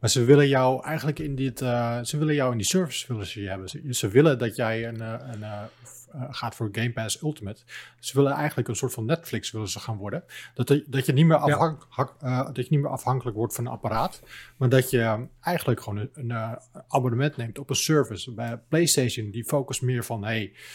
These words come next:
Speaker 1: wil je de PlayStation games spelen, wil je die exclusieve titels van ons, eh, spelen... dan heb je een PlayStation vijf nodig. En wil je die, eh, titels van Microsoft spelen...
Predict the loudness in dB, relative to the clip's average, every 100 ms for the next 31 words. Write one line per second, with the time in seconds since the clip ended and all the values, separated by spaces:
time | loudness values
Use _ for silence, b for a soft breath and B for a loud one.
0 | B 8 10 10 6 4 4 4 2 2
1 | 0 0 0 -2 -4 2 2 4 0 2
2 | 0 0 -4 -6 -2 0 0 0 0 0
3 | -4 -2 -4 -4 -6 -4 -4 -4 -10 -6
4 | -6 -2 0 0 0 0 0 -2 -2 0
5 | -4 -4 -2 -2 -2 -4 -6 -6 -6 -6
6 | -6 0 2 2 0 B B B B -4
7 | -4 -4 -8 0 2 4 2 0 -2 -4
8 | -8 -2 -2 0 -4 -2 0 0 -2 -4
9 | -4 -6 -8 -6 -8